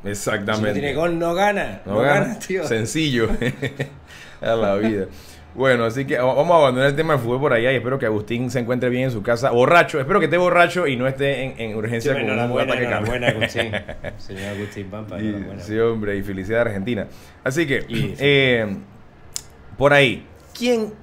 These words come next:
Speaker 1: quién, quién rayos es Carlos Andrade? ¿Qué hace? ¿Qué hace ese man? ¿Qué, quién es él?
Speaker 2: Eh, yo hago de todo, pero muy mal, ¿no? <laughs>
Speaker 1: O sea, eres casi un crossfitero, pues.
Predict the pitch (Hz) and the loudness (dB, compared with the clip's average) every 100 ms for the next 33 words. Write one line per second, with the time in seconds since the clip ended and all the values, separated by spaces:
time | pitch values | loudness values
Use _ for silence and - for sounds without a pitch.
0 | - 254 240 214 - - 214 196 190 180 | -10 -2 -2 -2 -6 -4 -2 2 4 4
1 | 165 165 143 165 147 147 113 107 98 78 | 4 2 4 4 4 2 2 0 0 -2
2 | 73 - 143 135 - 95 87 - 120 127 | -8 -2 2 2 2 -8 -10 -6 -4 -4
3 | - 104 92 78 - - - - - - | -4 -6 -6 -8 -14 -20 -20 -20 -20 -20
4 | - - - - 139 113 147 135 120 92 | -20 -20 -16 -2 -2 -2 -4 -6 -4 -6
5 | 78 - - - - - 156 135 - - | -8 -18 -20 -20 -20 -20 -20 -20 -20 -20
6 | - - - - 127 117 113 110 110 107 | -20 -20 -20 -12 -8 -6 -6 -4 -4 -6
7 | 98 117 139 156 156 156 135 120 139 160 | -6 -4 0 2 0 0 -4 -4 -4 -4
8 | 165 156 143 135 135 156 139 95 147 - | -4 -4 -6 -4 -4 -4 -6 -8 -14 -18
9 | - - - 147 - - - - - - | -20 -16 -8 -8 -8 -10 -8 -6 -6 -6
10 | 523 - 539 - - - - - 285 - | -8 -10 -12 -14 -20 -20 -18 -16 -16 -16
11 | 262 - 127 131 127 139 156 156 147 135 | -18 -10 0 4 4 6 4 4 2 2
12 | 113 117 101 82 80 80 | 2 2 2 0 -6 -12